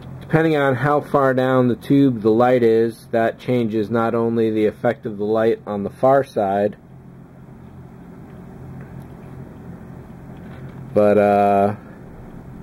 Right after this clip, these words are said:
also when you're looking at it this way, it becomes really obvious. And what I like about these is at almost any severe angle, you cannot see the light itself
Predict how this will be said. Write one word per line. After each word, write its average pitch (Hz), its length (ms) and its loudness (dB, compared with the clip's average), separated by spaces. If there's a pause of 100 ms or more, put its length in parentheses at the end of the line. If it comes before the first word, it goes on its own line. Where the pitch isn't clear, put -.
(880)
also 123 400 4
when 110 220 4
you're 110 140 4
looking 113 320 2
at 104 140 4
it 98 120 2
this 131 260 2
way, 107 380 4 (1160)
it - 180 -2
becomes 104 520 0
really 110 360 6
obvious. 92 720 0
And 98 320 -4
what 98 120 -2
I 98 100 2
like 110 260 2
about 104 360 2
these 113 380 2
is 95 380 -4 (1300)
at 107 120 2
almost 131 480 4
any 131 220 4
severe 120 480 4
angle, 117 380 2
you 98 160 -4
cannot 110 460 -2
see 110 420 2
the 98 140 0
light 101 360 2
itself 87 540 -2